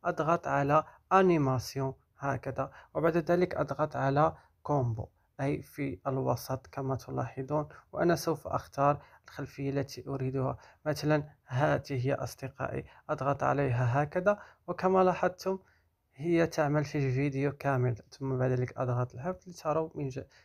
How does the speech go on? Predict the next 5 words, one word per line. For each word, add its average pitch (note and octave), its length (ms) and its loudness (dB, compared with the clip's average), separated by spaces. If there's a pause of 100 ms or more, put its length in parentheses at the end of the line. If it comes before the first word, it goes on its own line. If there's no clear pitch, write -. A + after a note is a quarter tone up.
(160)
لتروا C#3 440 -2
العملية. B2 600 -2 (1300)
كما C3+ 240 -4
تلاحظون D3 760 -2 (360)
انظروا B2+ 380 0